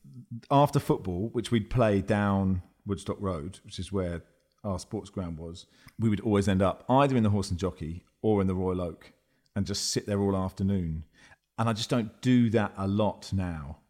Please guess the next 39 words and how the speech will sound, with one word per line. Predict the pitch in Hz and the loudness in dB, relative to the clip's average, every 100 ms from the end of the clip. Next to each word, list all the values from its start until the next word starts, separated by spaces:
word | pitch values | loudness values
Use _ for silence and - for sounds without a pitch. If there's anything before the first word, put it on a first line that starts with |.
| _ | _
I'm | - | -10
sort | 95 95 | -8 -10
of | - | -6
just | 104 - - | -6 -6 -8
sitting | - - 131 123 107 | -4 0 2 2 2
with | 98 95 85 _ | 2 0 -4 _
people | 120 104 101 85 85 | -2 -2 -2 -8 -4
going, | 90 87 82 - _ - | -2 -2 -4 -8 _ -10
"I | |
might | 80 | -10
as | |
well | 76 | -10
just | - - | -10 -10
sit | 90 | -8
here | 98 87 | -8 -6
all | 90 87 | -6 -6
afternoon | 90 87 90 95 98 82 - _ _ _ | -6 -6 -4 -2 -2 -4 -8 _ _ _
and | 92 | -8
just, | 85 85 - - - _ _ _ _ | -6 -8 -10 -14 -18 _ _ _ _
there's | 95 92 | -4 2
no | 107 98 | 4 4
reason | 101 104 98 101 | 2 2 0 0
to | 101 | 0
be | 104 98 | 0 2
anywhere | 95 95 98 | 2 2 0
else." | 98 78 - | 0 -2 -6
And | 107 | -4
there | 104 | -2
probably | 120 101 | 0 0
was | 95 104 101 | 2 2 2
a | |
reason | 95 95 90 | 0 0 -2
to | 85 | -4
be | 85 | -8
somewhere | 87 90 90 | -6 -6 -4
else. | 82 82 | -8 -10
I | 92 | -10
was | |
an | 87 | -10